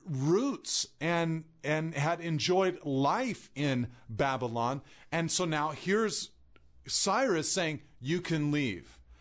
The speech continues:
and you can go back to Jerusalem, a decimated place, a, uh, difficult place, and you can be involved in a work from the ground up, uh, in the rebuilding of the temple."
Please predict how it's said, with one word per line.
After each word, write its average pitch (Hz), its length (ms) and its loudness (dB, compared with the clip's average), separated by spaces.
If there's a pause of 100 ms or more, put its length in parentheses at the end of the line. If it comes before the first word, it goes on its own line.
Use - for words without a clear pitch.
(160)
and 113 100 -6
you 123 60 -4
can 151 140 0
go 156 100 4
back 165 300 0
to 151 100 -8
Jerusalem, 123 800 -2 (340)
a 101 80 -4
decimated 156 800 0
place, 143 600 -2 (360)
a, 113 520 0 (200)
uh, 98 300 -4 (380)
difficult 170 720 0
place, 151 560 0 (280)
and 127 200 2
you 156 100 2
can 196 160 0
be 190 160 2
involved 143 580 0
in 135 160 -4
a 127 120 0
work 117 500 0 (180)
from 135 300 0
the 123 100 0
ground 123 720 -2 (320)
up, 107 380 -2 (400)
uh, 107 60 -4
in 127 260 -2
the 117 100 2
rebuilding 113 840 0 (200)
of 117 380 0 (100)
the 104 120 -4
temple." 101 600 -4